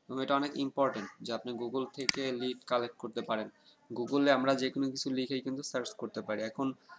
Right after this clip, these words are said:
আপনি দেখেন, এখানে Google-এ আমরা অনেক কিছু সার্চ করতে পারি, মানে আমাদের যা প্রয়োজন।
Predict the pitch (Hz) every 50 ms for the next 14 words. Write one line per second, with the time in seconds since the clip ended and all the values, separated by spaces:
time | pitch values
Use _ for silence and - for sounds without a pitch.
0 | - - - - 123 127 - 131 135 139 139 131 131 127 123 139 143 131 127 123
1 | 143 135 131 131 127 113 113 113 113 135 135 135 139 135 127 120 120 123 123 127
2 | 127 - _ _ _ _ _ _ - 123 123 127 139 139 - - 147 139 - -
3 | 143 143 143 143 - - - 139 131 123 - - - 123 104 - 110 98 104 98
4 | 101 - - _ _ - 113 117 120 120 127 127 135 120 113 127 127 131 127 -
5 | 131 131 131 127 123 117 107 107 101